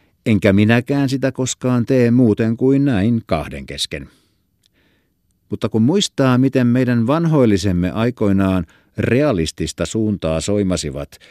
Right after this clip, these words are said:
miten sitä kuvattiin nuorison turmelukseksi, synniksi ja onnettomuudeksi, miten meidän kirjallinen akatemiamme, suomalaisen kirjallisuuden seura, aikoinaan antoi papin rouvalle pienen palkinnon –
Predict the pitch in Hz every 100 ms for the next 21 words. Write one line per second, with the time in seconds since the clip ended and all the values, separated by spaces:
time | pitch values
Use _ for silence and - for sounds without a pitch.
0 | - _ 90 92 87 82 82 85 95 95
1 | - 95 90 76 - - _ _ - 87
2 | 92 90 87 - 92 90 98 95 90 95
3 | 92 87 - 87 - 90 - 92 85 87
4 | 90 - 87 82 95 95 - 90 85 85
5 | 80 - 78 _ _ _ _ _ 104 95
6 | 98 98 107 107 104 107 110 113 107 107
7 | 107 107 - 110 110 113 107 110 104 101
8 | 104 - _ _ - - 98 98 101 95
9 | 95 95 95 95 90 95 98 104 98 90
10 | 95 90 90 87 82 92 92 90 82 _
11 | _ _ - 82 80 85 85 92 87 92
12 | 87 87 87 - 92 123 117 92 87 90
13 | 82 80 78 92 92 80 76 87 87 87
14 | 73 71